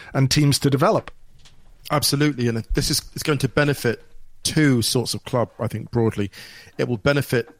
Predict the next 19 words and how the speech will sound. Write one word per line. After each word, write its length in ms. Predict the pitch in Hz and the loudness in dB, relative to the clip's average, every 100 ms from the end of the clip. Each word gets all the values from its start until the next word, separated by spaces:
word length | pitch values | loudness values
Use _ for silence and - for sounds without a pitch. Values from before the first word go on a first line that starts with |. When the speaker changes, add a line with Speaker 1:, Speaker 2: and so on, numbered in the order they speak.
| - | -2
Speaker 2:
wealthy 320 | 139 127 - | 0 0 -2
clubs 300 | 117 120 104 | -4 -2 0
who 100 | 120 | 0
can 140 | - 113 | 0 -2
afford 320 | - 123 113 | -2 -4 -2
to 100 | 104 | -4
hoard 460 | - - 127 113 - | -6 0 0 0 -4
players, 560 | 101 98 95 - - - | -6 -6 -4 -4 -4 -6
unfortunately, 760 | 101 - 110 - - 95 101 120 | -8 -2 -4 -4 -8 -8 -6 0
Speaker 1:
Mm. 320 | 131 123 98 - | 2 2 0 -4
Speaker 2:
but 100 | - | -6
it 60 | 117 | -2
will 140 | 123 | 2
also 280 | 143 151 135 | 2 2 0
benefit 640 | 117 104 98 101 95 - - _ _ _ _ | 0 -2 -4 -4 -4 -6 -10 _ _ _ _
opportunistic 800 | 117 127 - 131 120 107 - - | -2 0 0 0 0 -2 -4 -4
smaller 300 | - 127 120 | -2 0 0
clubs 300 | - 95 87 | -2 -6 -4
with 100 | 107 | -6